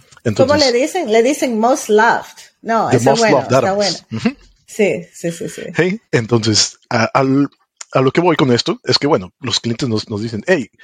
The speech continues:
Speaker 1: quisiera tener Redis como base de datos primaria porque hay casos de uso que aplican perfectamente para esto." Gaming, etcétera. Vamos a hablar de ellos. El, el, entonces, la idea es que querer usar Redis como, como base de datos primaria,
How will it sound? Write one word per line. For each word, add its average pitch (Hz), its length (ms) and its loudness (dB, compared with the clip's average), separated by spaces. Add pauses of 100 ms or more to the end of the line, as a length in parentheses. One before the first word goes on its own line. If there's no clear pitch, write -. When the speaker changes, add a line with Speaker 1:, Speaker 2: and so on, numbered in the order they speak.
(300)
Speaker 1:
quisiera 180 360 0
tener 131 340 -2
Redis 120 320 0
como 101 220 -8
base 113 260 -4
de 113 60 -2
datos 113 240 -6
primaria 104 400 -6
porque - 320 -10
hay 165 100 -2
casos 131 320 -2
de 110 80 -10
uso 110 240 -10
que - 240 -20 (400)
aplican 139 440 -2
perfectamente 107 640 -4
para 101 220 -4
esto." 101 220 -4 (840)
Gaming, 104 420 0
etcétera. 90 460 -10
Vamos 107 240 -4
a - 20 -4
hablar 95 200 -6
de - 140 -12
ellos. - 300 -10 (640)
El, 107 240 -2
el, 110 100 -2
entonces, 143 560 0 (220)
la 110 200 0
idea 131 220 2
es 113 140 -2
que 104 200 -6 (580)
querer 147 300 -4
usar 135 300 0
Redis 120 240 0
como, 98 240 -12
como 95 320 -20
base 110 300 -6
de 101 80 -4
datos 104 320 -6
primaria, - 400 -12